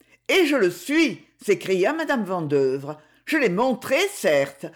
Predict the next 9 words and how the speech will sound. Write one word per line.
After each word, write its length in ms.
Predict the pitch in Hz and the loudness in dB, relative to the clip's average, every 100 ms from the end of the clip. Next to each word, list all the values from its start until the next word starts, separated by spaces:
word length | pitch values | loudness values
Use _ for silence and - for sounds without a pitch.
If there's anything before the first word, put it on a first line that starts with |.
| _ _ | _ _
Je 140 | - 285 | -2 0
n'ai 220 | 285 165 | 2 0
jamais 440 | 147 349 320 202 | 2 2 2 0
ajouté 380 | 156 151 277 180 | 0 -2 -2 -2
foi 400 | 147 - 180 330 - | -4 -4 -2 -2 -2
à 80 | 214 | -4
cette 220 | 202 - | -2 -2
absurde 440 | 160 - 359 339 | -2 -4 -4 -2
histoire. 760 | 233 - - 139 131 139 151 | -2 -4 -2 0 0 -4 -10